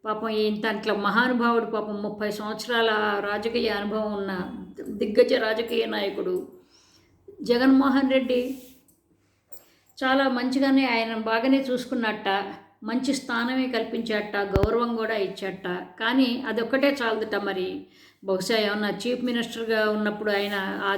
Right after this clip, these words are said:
చీఫ్ మినిస్టర్ పోస్టు ఈయనకి ఇవ్వలేదని బాధ కలిగిందేమో. ఇస్తే బాగుండేది, ఇంకా బాగా చక్కగా చాలా బాగా చేసేవాడు ఈయన. ఈ మోపిదేవి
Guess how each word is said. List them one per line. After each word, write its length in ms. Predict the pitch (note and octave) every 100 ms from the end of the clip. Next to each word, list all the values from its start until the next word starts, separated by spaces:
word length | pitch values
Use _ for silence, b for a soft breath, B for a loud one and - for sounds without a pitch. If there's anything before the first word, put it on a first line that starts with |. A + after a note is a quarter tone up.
| G3
చీఫ్ 180 | A#3 A#3
మినిస్టర్ 580 | A3+ A3 A3+ G#3 G#3+ G#3
పోస్టు 300 | G#3+ - G#3
ఈయనకి 300 | G#3+ G3 G3
ఇవ్వలేదని 680 | G3 G#3+ A3 G#3+ G3+ G3 B B B B
బాధ 320 | F3 F3+ A3
కలిగిందేమో. 540 | A#3+ B3+ A#3+ A#3 A3 G3+
ఇస్తే 340 | F#3+ - D#4
బాగుండేది, 500 | D4 C#4 C4 B3 A#3
ఇంకా 200 | G#3 A3
బాగా 300 | F#3+ G3+ G#3+
చక్కగా 440 | A#3 G#3 G3+ A#3 A3+
చాలా 160 | A3 A3
బాగా 260 | G#3 G#3+ A3
చేసేవాడు 680 | G3+ F#3 G3 F3+ E3+ F3
ఈయన. 400 | F3+ F#3 F3+ E3 D#3 - _ - b b b b b b b b b b b -
ఈ 180 | G#3 G#3
మోపిదేవి 840 | G3+ G#3+ A3 G#3 F#3+ F3+ F3+ E3+